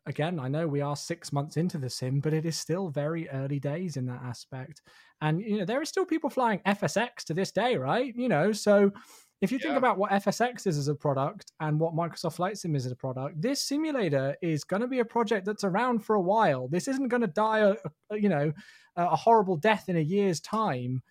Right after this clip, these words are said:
Speaker 1: Um, even if for whatever reason Microsoft do abandon it as a project eventually, um, it's kind of like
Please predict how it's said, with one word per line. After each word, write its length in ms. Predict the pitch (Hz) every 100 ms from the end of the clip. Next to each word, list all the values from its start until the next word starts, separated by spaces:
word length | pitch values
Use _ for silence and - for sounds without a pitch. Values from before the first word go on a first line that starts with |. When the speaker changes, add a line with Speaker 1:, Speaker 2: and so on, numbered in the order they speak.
| _ _ _ -
Speaker 1:
Um, 260 | 180 185 -
even 300 | 233 277 285
if 140 | 269
for 120 | - 240
whatever 320 | 233 220 214
reason 580 | 196 220 208 170 143 135
Microsoft 540 | 165 180 170 - 170 -
do 200 | 214 196
abandon 520 | 143 160 208 196 139
it 180 | 127 120 -
as 160 | 151
a 60 | 143
project 680 | - 190 170 123 117 - -
eventually, 800 | 151 143 175 190 147 127 131 143 - _ _ -
um, 340 | 170 175 175 - _ _ _ _ -
it's 200 | 196 -
kind 180 | 220 220
of 80 |
like 140 | 208